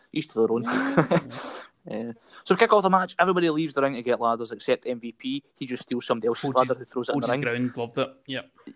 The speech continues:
Speaker 1: Yep. Uh, it's a step ladder, so he starts throwing it around, hurling people and taking people out. Before Jericho comes in with a bigger ladder, they joust, and J-, Y two J gets the better of M V P.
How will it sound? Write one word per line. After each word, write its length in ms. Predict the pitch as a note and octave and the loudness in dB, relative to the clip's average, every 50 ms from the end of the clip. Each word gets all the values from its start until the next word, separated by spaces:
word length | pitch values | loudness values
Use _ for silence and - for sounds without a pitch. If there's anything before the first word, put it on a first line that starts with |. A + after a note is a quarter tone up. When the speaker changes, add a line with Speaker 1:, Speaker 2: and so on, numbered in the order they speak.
| _ _ - | _ _ -6
Speaker 1:
Yep. 380 | - B2+ B2 A#2+ B2 - - - - | 0 4 6 6 6 6 4 2 2
Uh, 40 | B2 A#2+ A#2+ A#2+ A#2+ A#2+ B2 - | 4 4 6 6 6 6 4 4
it's 120 | - - | 0 -4
a 40 | D3+ | -2
step 280 | - - F3 F3+ - | 4 6 6 6 6
ladder, 380 | E3 F3 E3+ E3+ - E3+ E3+ D#3 - | 6 6 6 6 4 2 -2 -2 -4
so 300 | - - D3+ C#3 C3+ C3 | -10 -8 -6 -4 -4 -4
he 180 | C3 C3+ D#3 | -6 -8 -10
starts 360 | D3+ - D3 C3 B2 - - - | -10 -4 -4 -4 -4 -4 -8 -10
throwing 180 | - B2+ B2+ B2 | -8 -8 -6 -6
it 60 | A2+ A2 | -6 -6
around, 220 | A#2 A#2 A#2 A2+ | -6 -6 -6 -8
hurling 280 | B2+ A#2 B2 B2+ B2 A#2+ | -10 -8 -8 -8 -10 -12
people 440 | - B2+ - - B2 A#2+ A#2+ - - | -16 -12 -6 -6 -6 -6 -6 -10 -10
and 380 | - A#2+ A#2 A#2 A#2 A2+ - - _ _ _ _ _ _ - | -8 -8 -6 -6 -8 -10 -12 -18 _ _ _ _ _ _ -8
taking 160 | - B2+ A2+ | -6 -6 -6
people 260 | - A#2+ - A2+ B2 | -6 -4 0 4 6
out. 140 | D3 D#3 - - - - | 6 4 4 0 -12 -14
Before 200 | - - D3 D3 | -4 2 2 4
Jericho 340 | C3+ D#3 D#3+ E3 D#3+ - D#3 | 6 6 4 4 2 -4 -8
comes 200 | - - D3+ C#3+ | -8 -8 -6 -4
in 80 | D#3+ E3 | -4 -6
with 80 | E3+ | -4
a 60 | F3+ G3 | -6 -4
bigger 300 | - A3 G#3 G#3 A#3+ A#3 | 0 2 2 4 4 4
ladder, 320 | A3 G#3 G3+ D#3+ C3+ G#2+ _ _ _ _ | 4 4 2 0 -2 -10 _ _ _ _
they 200 | - C3 C#3 C#3+ | -4 0 0 0
joust, 500 | C3+ - D3+ C#3+ E3+ A3+ - - - - - - | 0 0 0 0 0 0 -4 -12 -14 -14 -12 -12
and 200 | C3+ C3+ C3 B2 | -10 -10 -10 -6
J-, 140 | - C#3+ - - | -4 -4 -2 0
Y 140 | B2+ B2 | -2 -2
two 180 | B2 - - A#2+ | -2 -4 -10 -12
J 180 | A2 A#2+ A#2+ A#2 | -10 -8 -8 -4
gets 200 | - - - - | -4 -4 -4 -4
the 60 | A#2+ | -2
better 220 | A2 A#2 - A2+ | 0 0 0 0
of 80 | A2 A#2 | -2 -4
M 120 | A#2 A#2 | -4 -4
V 160 | A#2 A#2 - - | -6 -10 -10 -6
P. 220 | - C#3 D#3+ E3+ | -6 -6 -6 -8